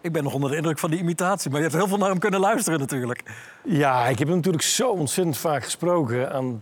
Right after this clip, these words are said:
Speaker 2: aan de telefoon of, of live, eh, in Barcelona. Vaak met hem gehad, zeker in die tijd dat ik later, eh, bij Ajax werkzaam was als hoofdopleiding.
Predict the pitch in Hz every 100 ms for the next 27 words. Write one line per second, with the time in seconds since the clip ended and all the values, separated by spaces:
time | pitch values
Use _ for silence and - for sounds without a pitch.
0 | 147 120 104 117 104 139 131 120 113 -
1 | 107 117 120 123 - - 113 113 110 110
2 | 139 131 110 113 - 123 120 120 - 131
3 | 117 120 110 117 120 117 - 120 123 113
4 | 107 - 113 104 117 120 117 110 - 110
5 | 113 113 - - - - - - - -
6 | - - 120 131 135 156 - 147 135 135
7 | - 147 - 120 113 - 135 147 139 165